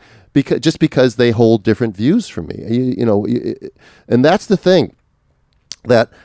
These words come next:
I got the sense from talking to you and other people about Manna was that,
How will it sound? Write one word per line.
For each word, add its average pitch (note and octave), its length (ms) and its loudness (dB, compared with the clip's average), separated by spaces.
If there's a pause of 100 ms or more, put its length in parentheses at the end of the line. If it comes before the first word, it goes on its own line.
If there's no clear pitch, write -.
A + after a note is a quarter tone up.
(120)
I A2+ 80 -2
got B2 200 0
the C3 60 0
sense C3+ 260 0
from A2+ 120 -6
talking A#2+ 340 -2
to A#2+ 60 -2
you A#2+ 180 4
and A2 100 4
other A2+ 120 2
people A#2 360 -2
about G#2+ 280 0
Manna A#2+ 420 0 (320)
was A#2 220 0
that, A#2 260 2